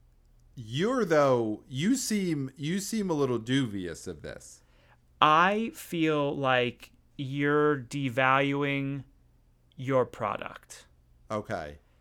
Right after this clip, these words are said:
Speaker 2: And I understand that it's not a, the theaters are trying to get people in the doors.
Speaker 1: Yes, that's,
Speaker 2: And
Speaker 1: that's
Speaker 2: it,
Speaker 1: the big thing. Like,
Speaker 2: and the
Speaker 1: they've
Speaker 2: product,
Speaker 1: got it.
Speaker 2: and the product is secondary.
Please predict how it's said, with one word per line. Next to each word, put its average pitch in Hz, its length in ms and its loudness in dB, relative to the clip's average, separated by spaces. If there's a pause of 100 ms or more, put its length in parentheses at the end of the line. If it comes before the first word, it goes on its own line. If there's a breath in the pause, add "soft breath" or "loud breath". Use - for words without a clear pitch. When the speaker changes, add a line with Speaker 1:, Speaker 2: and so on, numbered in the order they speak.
(260)
Speaker 2:
And 151 160 0
I 139 240 0
understand 147 1160 -2 (720)
that 117 680 0 (560)
it's 139 240 -4
not 151 380 2
a, 139 160 -4 (1120)
the 147 120 -4
theaters 196 440 -2
are 170 60 -8
trying 160 260 0
to 151 80 -2
get 135 200 -2
people 147 460 -4
in 143 180 0
the 127 100 -4
doors. - 680 -10 (440)
Speaker 1:
Yes, 107 440 -6
that's, 151 280 8
Speaker 2:
And 147 100 -8 (120)
Speaker 1:
that's 156 380 4
Speaker 2:
it, 147 60 -14
Speaker 1:
the 156 100 -2
big 143 280 -2
thing. 85 360 -8
Like, 98 140 4
Speaker 2:
and 160 100 -2
the - 60 0
Speaker 1:
they've 143 160 2
Speaker 2:
product, 185 320 4
Speaker 1:
got 127 280 2
it. - 120 -8 (720)
Speaker 2:
and 156 140 -2
the 151 40 -2
product 170 420 2
is 156 100 -4
secondary. - 760 -2